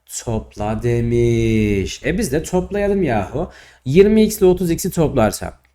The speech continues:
yirmi x artı otuz x. Bu kaça eşitmiş arkadaşlar? Yüz elliye eşitmiş. Bak dikkat, eşitliğini vermiş. Yüz elliye eşitmiş.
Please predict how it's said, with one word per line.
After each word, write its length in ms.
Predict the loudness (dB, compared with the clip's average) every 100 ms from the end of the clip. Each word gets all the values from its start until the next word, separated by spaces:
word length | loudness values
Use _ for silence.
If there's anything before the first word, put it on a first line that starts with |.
| _ 0
yirmi 360 | 2 4 4
x 380 | 2 0 -6 -14 _ _ _ 0
artı 960 | 2 2 0 -8 -6 -2 0 0 -2 -12 _ 0
otuz 340 | 0 0 -4
x. 240 | -4 -10 -20 _ _ -6
Bu 100 | -2
kaça 260 | -2 2
eşitmiş 380 | 0 0 -6 -2
arkadaşlar? 680 | -2 0 0 0 0 -2 -2 -20 _ 0
Yüz 340 | 2 2 0
elliye 360 | -2 2 2 2
eşitmiş. 440 | -2 -6 -6 -4
Bak 260 | -6 -4 -4
dikkat, 520 | -2 -2 -2 -2 -4
eşitliğini 580 | -6 -6 -2 0 2 2
vermiş. 560 | 2 0 -2 -6 -14 _
Yüz 200 | -4 0
elliye 400 | 0 2 2 2
eşitmiş. 680 | 2 0 -6 -8 -14 -16 -20